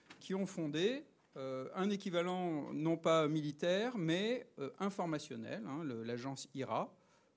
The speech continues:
euh, et un certain nombre d'autres organismes, parce qu'il y a aussi des, des, euh, des mi-, des, euh, des éléments de Wagner qui font aussi de la désinformation. Il y a aussi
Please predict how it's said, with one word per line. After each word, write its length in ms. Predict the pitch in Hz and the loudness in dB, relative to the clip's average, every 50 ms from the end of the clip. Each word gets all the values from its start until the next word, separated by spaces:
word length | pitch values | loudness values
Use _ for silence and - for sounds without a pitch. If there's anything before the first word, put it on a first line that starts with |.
| _ _ | _ _
euh, 80 | - - - - | -16 -16 -12 -6
et 180 | - 139 147 | -2 0 0
un 120 | 151 147 151 | 0 0 0
certain 280 | - 147 135 - 147 | -2 -4 -4 -4 -6
nombre 160 | 143 147 143 | -4 -4 -4
d'autres 300 | 131 143 139 - - 143 | -4 -4 -4 -4 -6 -6
organismes, 400 | 131 135 127 131 127 127 175 - | -6 -4 -4 -4 -4 -4 -6 -8
parce 140 | - 143 - | -10 -12 -12
qu'il 100 | - 127 | -10 -6
y 60 | 123 | -4
a 60 | 117 127 | -4 -4
aussi 440 | 143 151 151 - - - 156 156 | -4 -4 -6 -8 -10 -10 -12 -12
des, 440 | 147 127 123 120 117 117 120 117 120 | -10 -10 -8 -8 -8 -8 -8 -10 -12
des, 360 | 120 120 117 123 120 120 120 120 | -12 -10 -8 -6 -6 -4 -6 -6
euh, 520 | 117 117 117 117 117 120 117 117 120 117 | -6 -6 -6 -8 -6 -8 -8 -8 -8 -8
des 140 | 120 123 127 | -6 -4 -2
mi-, 600 | 127 131 123 120 120 120 120 120 120 117 110 - - - - - - - - - _ _ _ - | -2 0 0 -2 -2 -2 -4 -4 -6 -8 -10 -10 -12 -12 -14 -14 -18 -20 -20 -20 _ _ _ -16
des, 440 | - 110 110 113 120 120 117 117 | -16 -14 -8 -6 -4 -4 -4 -4
euh, 520 | 113 113 117 117 117 117 117 - - - - | -6 -6 -6 -6 -6 -6 -6 -8 -8 -8 -6
des 200 | 123 131 127 127 | -4 -4 0 0
éléments 220 | 139 135 135 135 135 | 0 0 0 0 0
de 80 | 131 | 0
Wagner 340 | 123 135 131 135 143 147 151 147 | 0 0 0 0 -2 -2 -2 -4
qui 120 | - 135 120 | -4 -10 -10
font 420 | - - 143 147 139 139 131 120 | -6 -6 -4 -4 -2 -2 -4 -4
aussi 220 | 120 117 - - | -6 -8 -10 -10
de 60 | 120 117 | -8 -8
la 80 | 117 | -8
désinformation. 880 | 113 117 113 117 123 110 - - 113 110 107 110 - - 160 170 190 190 | -8 -8 -10 -10 -12 -12 -12 -12 -10 -10 -10 -10 -8 -6 -6 -4 -4 -2
Il 80 | 165 | -2
y 40 | 143 | 0
a 60 | 131 | 0
aussi 520 | 131 135 135 131 - - 160 156 156 160 | 0 -2 -4 -4 -6 -8 -8 -8 -8 -10